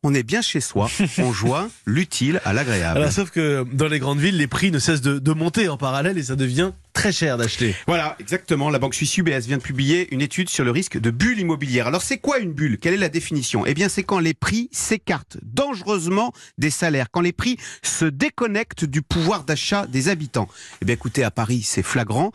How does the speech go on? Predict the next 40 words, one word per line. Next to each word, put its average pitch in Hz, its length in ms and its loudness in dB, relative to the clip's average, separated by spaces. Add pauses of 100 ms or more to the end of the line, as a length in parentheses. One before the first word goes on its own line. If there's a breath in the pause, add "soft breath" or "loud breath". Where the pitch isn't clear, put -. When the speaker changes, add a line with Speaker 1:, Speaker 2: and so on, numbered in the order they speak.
(360 loud breath)
Speaker 1:
Selon 175 260 2
les 175 120 0
calculs 175 420 -2
de 123 80 2
Vous 190 200 0
Financer, 113 640 0
vous 123 120 0
prenez 254 200 0
une 226 80 2
famille 147 320 0
type - 340 -2
avec 185 200 0
deux 214 180 0
enfants 92 320 -2 (360 loud breath)
qui 175 100 2
veut 220 100 4
acheter 220 380 0 (280 loud breath)
un 120 120 2
soixante-quinze 139 680 0
mètres 117 160 0
carrés 139 260 0
dans 147 140 0
Paris 123 340 -2
sans 170 260 0
apport. 85 340 -2
Donc, 78 100 -4
vous - 20 -10
voyez, 117 140 2
rien 117 180 2
d'extraordinaire. 101 580 0 (280 loud breath)
Eh - 40 -12
bien, 147 100 2
vous 165 80 -4
savez 185 320 0
combien 190 280 2
il 185 120 0
faut 151 160 -2
gagner 135 240 0
par 117 200 0
mois ? 107 220 0